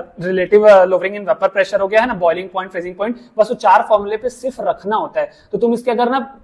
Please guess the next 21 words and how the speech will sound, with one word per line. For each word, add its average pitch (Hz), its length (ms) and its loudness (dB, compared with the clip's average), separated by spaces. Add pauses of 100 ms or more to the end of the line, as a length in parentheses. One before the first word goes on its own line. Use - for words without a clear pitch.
(140)
पन्द्रह 208 220 4
बीस 233 160 0
previous 214 280 0
year 233 100 -10
question 220 300 -6
भी 233 80 -2
लगा 185 220 0
लेते 208 180 -6
हो, 240 60 -6
तुमको 226 200 -10
समझ 190 240 -14
में 208 60 -12
आ 190 80 -4
जाएगा 202 180 -4
कैसे 185 300 -12
value 165 240 -8
को 156 80 -16
put 151 200 -14
up 143 120 -14
करते 143 200 -20
हैं। 147 80 -16